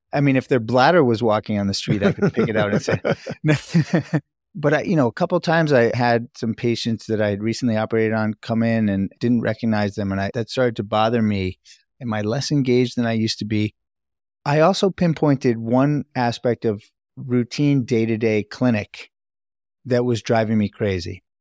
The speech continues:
I do a lot of prostate cancer. And I was explaining the Gleason score to a sixty-eight-year-old engineer. And I had given this spiel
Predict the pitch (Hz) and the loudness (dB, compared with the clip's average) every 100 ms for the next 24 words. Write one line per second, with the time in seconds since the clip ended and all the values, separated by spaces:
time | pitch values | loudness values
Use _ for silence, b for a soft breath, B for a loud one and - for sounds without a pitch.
0 | _ _ _ _ 123 123 139 139 143 131 | _ _ _ _ -2 2 2 4 2 0
1 | 117 101 - 104 - 101 98 - 135 _ | -2 -2 -4 -10 -8 -10 -10 -14 -20 _
2 | _ _ _ _ _ _ - 143 123 127 | _ _ _ _ _ _ -4 0 2 2
3 | 117 - - _ _ _ - 127 - 139 | 2 -4 -16 _ _ _ -8 -6 -4 0
4 | 156 175 165 143 135 120 113 123 131 - | 2 2 0 0 -2 -4 0 0 2 0
5 | 131 - - 98 95 95 - - 110 107 | -2 -4 -4 -2 -2 -4 -6 -4 -2 0
6 | 104 101 - 135 - 139 110 117 120 110 | -2 -4 -4 -6 -2 0 2 2 0 2
7 | 104 101 110 107 98 101 90 87 - _ | 0 0 0 0 0 0 -2 -6 -14 _
8 | _ _ _ _ _ _ _ - 117 113 | _ _ _ _ _ _ _ -2 2 2
9 | 110 107 101 - _ _ _ _ - 131 | 4 2 0 -8 _ _ _ _ -6 -2
10 | 139 135 127 123 139 170 160 139 127 - | 0 -2 -2 0 0 2 2 2 0 -4
11 | - - _ _ - - - 135 107 101 | -14 -20 _ _ -12 -8 -2 0 0 0
12 | 107 | -4